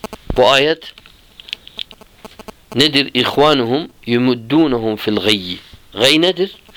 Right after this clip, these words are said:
Gay. Gay aşırılık.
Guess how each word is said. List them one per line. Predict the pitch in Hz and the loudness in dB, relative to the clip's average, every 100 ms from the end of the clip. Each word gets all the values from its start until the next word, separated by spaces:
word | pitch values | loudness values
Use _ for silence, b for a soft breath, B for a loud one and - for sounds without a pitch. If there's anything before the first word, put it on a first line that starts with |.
| - _ - - - - - - - 50 50 - | -20 _ -20 -20 -20 -20 -20 -14 -8 -6 -6 -6
Gay. | 110 139 156 - - - - - - - - - - - - - | -2 -2 -4 -10 -12 -10 -16 -14 -18 -16 -14 -14 -14 -12 -12 -6
Gay | 117 156 180 - - | -2 -2 -2 -8 -4
aşırılık. | 120 - 131 139 143 - - | 0 0 0 0 -2 -4 -10